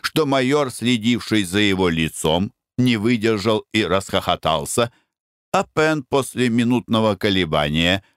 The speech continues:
последовал его примеру и тоже покатился со смеху. Затем они в самом весёлом настроении духа отправились в гостиную.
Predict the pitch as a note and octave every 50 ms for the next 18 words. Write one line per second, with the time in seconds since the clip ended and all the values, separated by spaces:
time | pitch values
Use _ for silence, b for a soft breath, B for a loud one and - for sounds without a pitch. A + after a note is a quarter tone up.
0 | b _ _ _ - C#3+ C3 - B2 B2+ C#3 C3 A#2 A#2+ A#2 A#2 A2+ G#2+ G#2 G2+
1 | G2+ F#2+ G2 F2+ D2+ - D#2+ D#2+ D2 D2 D#2 D#2 D#2 E2 G2+ C#3 C3+ - _ _
2 | _ _ C4 B3+ F#3+ - D3+ D3+ D3+ C3 C#3 C#3+ B2+ - - B2+ - C#3 B2 G#2+
3 | - C3 B2+ B2 - - A#2+ A2 - A#2 A2+ G#2+ - A#2+ A2+ A2 G#2+ - A#2+ A2+
4 | - _ _ _ _ _ _ _ _ B B B B B B G#2 C3+ F3+ E3 -
5 | - G#3 G3+ F3+ E3+ D#3 D3+ D3+ D#3+ D#3+ D3+ C3+ - _ _ _ - - - C3+
6 | D#3 D3 C#3+ C#3 C3+ C3 C#3 C3+ - - D3 C#3 C3+ B2+ B2 A#2 A#2+ A#2 A2 -
7 | - A2 A2 A2 G#2 G#2 G2+ G2 G2+ G#2 G2 F#2 G2 C#3+ C#3+ - - G2 F2+ E2+
8 | - _ G#2 G2+ F#2 F#2+ F2+ F#2 F#2 F#2+ F#2 E2+ F2 E2 E2 F2 D#2+ - - -
9 | - C#2+ C#2+ C#2+ D2 D#2+ F2+ G2+ B2+ C3